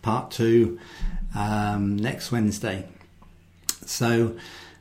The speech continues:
um, yeah, I'll, I'll make a start.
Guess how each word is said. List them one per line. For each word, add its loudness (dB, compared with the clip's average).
um, 4
yeah, 6
I'll, 4
I'll -2
make 4
a 4
start. -2